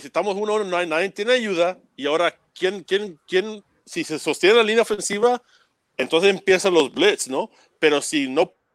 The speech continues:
puedes enfrenar esa línea defensiva con, con los cinco líneas solos, va a ser un día muy largo porque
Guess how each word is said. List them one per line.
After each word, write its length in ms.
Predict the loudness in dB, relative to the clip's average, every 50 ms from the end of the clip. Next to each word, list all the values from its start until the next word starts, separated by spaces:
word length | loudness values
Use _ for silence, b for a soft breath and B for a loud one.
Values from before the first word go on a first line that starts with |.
| _
puedes 360 | -2 2 4 4 4 4 2
enfrenar 600 | 0 -6 -6 _ -8 -6 -6 -4 -2 0 0 2 0
esa 160 | 0 -2 -4
línea 160 | -4 -4 -2 -4
defensiva 600 | -4 -4 -6 -6 -6 -6 -4 -2 -2 -2 -4 -4 _ _
con, 340 | -10 -10 -10 -10 -10 -14 _ _ _ _ -10
con 140 | -8 -6 -4
los 120 | -4 -4
cinco 320 | -2 -4 -4 -2 0 0
líneas 440 | 0 0 0 -2 -2 -4 -6 -8 -20 _ _ b b b b
solos, 580 | b -4 0 2 4 4 4 2 0 -2 -10 _ _ _ _ _ -8 -6
va 60 | -4
a 20 |
ser 140 | -2 -2 -2
un 120 | -2 0 2
día 140 | 2 2
muy 160 | 2 2 2 2
largo 300 | 2 2 2 0 -4 -12
porque 400 | -14 -12 -10 -8 -8 -8 -8